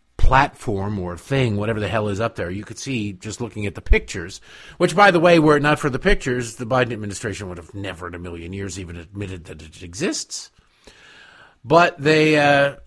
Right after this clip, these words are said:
you could see from the pictures that there was solar panels there. Now, solar panels are used to charge batteries.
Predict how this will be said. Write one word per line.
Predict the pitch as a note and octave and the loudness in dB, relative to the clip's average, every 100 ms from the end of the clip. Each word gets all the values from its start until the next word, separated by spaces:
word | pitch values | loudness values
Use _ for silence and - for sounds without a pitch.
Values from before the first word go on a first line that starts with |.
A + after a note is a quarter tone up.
| _ | _
you | E3 | -8
could | E3+ G3 | -6 -4
see | - - C4 A#3 G3+ | -4 -4 -2 -2 -2
from | - G3 F3+ | 2 4 4
the | D#3+ | 0
pictures | - C4 C4 - A#2+ G2+ C3 - - _ _ _ _ _ _ _ _ _ _ _ _ _ | 0 -2 0 -4 -4 -4 -8 -16 -18 _ _ _ _ _ _ _ _ _ _ _ _ _
that | C#3+ D#3+ | -2 2
there | F3+ F3+ | 4 4
was | E3+ D#3+ D#3 D3+ C#3+ B2+ - - - _ _ _ _ _ _ _ _ | 4 4 4 2 0 -4 -6 -10 -14 _ _ _ _ _ _ _ _
solar | - - - - A3 F#3 B2+ | -6 -2 0 2 4 4 0
panels | - A#2+ A2 F2 E2 - - - - - - - - _ _ - | 0 -2 -2 -6 -14 -18 -18 -20 -20 -20 -20 -20 -20 _ _ -12
there. | B2+ G2 E2+ - | -4 -4 -6 -12
Now, | G#2+ A#2 B2 A#2 | -6 -2 -2 -4
solar | - G#3 F#3 E3+ | -2 0 2 0
panels | D3+ C3+ C3 D3+ C#3+ | 0 0 0 -6 -8
are | C#3+ | -6
used | A#2 B2 C3+ B2+ - - | -4 -4 -4 -8 -16 -10
to | A#2+ | -10
charge | - F2+ F2 F#2 - | -6 -6 -6 -10 -6
batteries. | D#3+ D#3+ B2+ F#2 D2 - - | 0 2 0 -2 -10 -16 -20